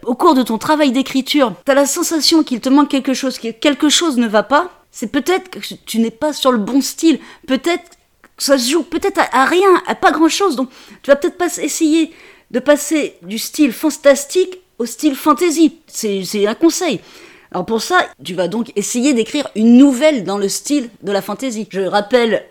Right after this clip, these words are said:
euh, la différence, pourquoi je prends cet exemple, parce que la différence entre fantastique et fantasy, la fantasy se passe toujours dans un monde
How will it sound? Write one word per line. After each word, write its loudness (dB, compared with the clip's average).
euh, -2
la 0
différence, -2
pourquoi -6
je -6
prends -4
cet -8
exemple, -4
parce -10
que -6
la -4
différence -8
entre -6
fantastique -6
et -8
fantasy, -4
la -4
fantasy -2
se -4
passe -4
toujours 0
dans -4
un 0
monde 0